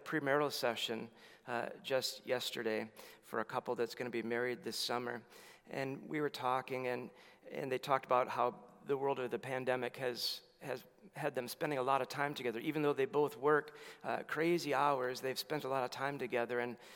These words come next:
and the fiance, the, the young man, said, "You know, I can spend, uh, twenty-four hours with Brittany and, and feel like I wanna spend more,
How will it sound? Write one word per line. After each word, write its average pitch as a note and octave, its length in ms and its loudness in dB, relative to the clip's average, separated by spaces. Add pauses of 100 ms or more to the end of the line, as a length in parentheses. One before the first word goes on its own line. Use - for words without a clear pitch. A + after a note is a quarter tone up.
(300)
and B2+ 180 -4
the B2+ 60 2
fiance, C3+ 640 4
the, A#2 320 4
the A#2+ 80 2
young B2+ 260 2
man, B2+ 260 2
said, A#2+ 220 -2
"You C3+ 80 -2
know, C3+ 100 4
I C#3+ 120 6
can D3 180 -4
spend, C#3+ 480 2 (400)
uh, C3+ 300 2
twenty-four D3+ 440 2
hours D3+ 300 8
with B2 160 -6
Brittany C#3+ 300 4
and, B2 200 -2
and A#2+ 160 -4
feel C#3+ 160 -2
like B2 160 0
I B2+ 80 0
wanna B2 260 0
spend B2+ 280 0
more, C3+ 300 2